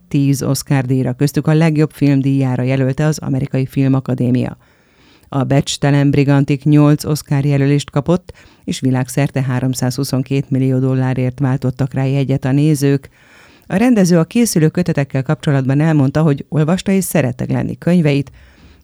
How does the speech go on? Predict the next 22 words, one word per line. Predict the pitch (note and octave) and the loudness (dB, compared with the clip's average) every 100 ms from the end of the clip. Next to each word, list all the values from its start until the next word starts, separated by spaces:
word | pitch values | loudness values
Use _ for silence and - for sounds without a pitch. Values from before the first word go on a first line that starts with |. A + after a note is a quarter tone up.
| - | -6
különösen | A#2+ B2+ C3 D3 C3+ | -2 0 0 0 0
a | |
Szarvas | B2+ D#3 D#3 C#3+ B2+ | 0 2 2 2 -2
vadász | - C3+ C3 B2+ | -2 -2 0 -2
születéséről | - C#3+ B2+ B2+ B2+ C3 B2 | -2 -2 0 -2 -2 -2 -2
szóló | B2+ D#3 C#3+ | -2 0 -2
kötetet, | B2 D#3 C3+ D3 E3 - - _ _ | 0 -2 0 0 0 -6 -20 _ _
ezért | - E3 E3+ - | -4 2 2 0
biztos | F#3 B3+ A3+ - | -4 -2 -2 0
benne, | D3+ D#3+ | 0 2
hogy | E3+ E3+ | 2 0
ő | C#3+ B2+ | 0 0
a | |
legalkalmasabb | C3+ E3 E3 D#3+ - D#3+ D#3+ - D3 | 2 2 2 0 2 2 2 0 0
arra, | D3+ E3+ | 0 2
hogy | F#3 | 0
elmélyüljön | - G#3 D3 B2 B2+ C#3 C3 | 0 0 2 0 0 0 0
a | A#2 | -2
filmjeibe. | - - - G2+ - - - - _ _ _ | -4 -8 -8 -8 -8 -8 -10 -14 _ _ _
Hozzáfűzte, | C3 C3 B2+ B2+ B2+ - E3 | -4 -2 -2 -2 -4 -2 0
hogy | D#3 - | 0 0
ő, | B2+ C#3+ | 0 2